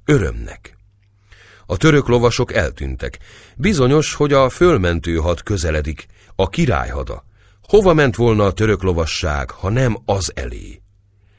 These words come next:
S a dobosok még vígabban zörgették el a bebe kiáltó hangokat. A vár nagy dobosa fel-felugrott a falra,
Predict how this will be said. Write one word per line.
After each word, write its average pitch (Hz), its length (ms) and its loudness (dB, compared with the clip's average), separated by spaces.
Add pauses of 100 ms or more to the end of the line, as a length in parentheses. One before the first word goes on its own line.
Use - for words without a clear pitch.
(340)
S - 120 -6
a 107 60 0
dobosok 156 480 4
még 156 380 2
vígabban 104 580 2
zörgették 95 720 -2
el 90 280 0
a 95 100 0
bebe 110 360 0
kiáltó 76 560 -2
hangokat. 67 580 -8 (380)
A 82 120 -2
vár 110 320 6
nagy 107 240 2
dobosa 107 400 0
fel-felugrott 113 880 0
a 101 60 0
falra, 110 460 2